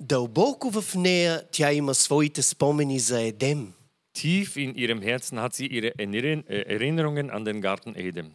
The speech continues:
Speaker 1: Онази красота и общение с Бог.
Speaker 2: Jene Schönheit und Gemeinschaft mit Gott.
Speaker 1: И там не са имали семейни скандали с Адам.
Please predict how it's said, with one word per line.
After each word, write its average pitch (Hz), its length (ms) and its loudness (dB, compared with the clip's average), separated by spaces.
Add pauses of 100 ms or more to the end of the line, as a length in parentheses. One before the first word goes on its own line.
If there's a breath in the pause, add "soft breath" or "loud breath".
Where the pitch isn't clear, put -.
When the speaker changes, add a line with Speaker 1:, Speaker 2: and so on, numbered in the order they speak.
Speaker 1:
Онази 160 520 0
красота 185 800 -2
и 139 140 -2
общение 147 640 0
с 113 300 0
Бог. - 480 -4
Speaker 2:
Jene 151 340 4
Schönheit 147 500 -2
und 147 140 -2
Gemeinschaft 135 520 -2
mit 123 160 -8
Gott. - 360 -2 (960 loud breath)
Speaker 1:
И 147 100 -2
там 165 300 2
не 151 100 4
са 156 200 4
имали 170 320 2
семейни 135 460 0
скандали 120 500 -2
с - 120 2
Адам. 160 300 0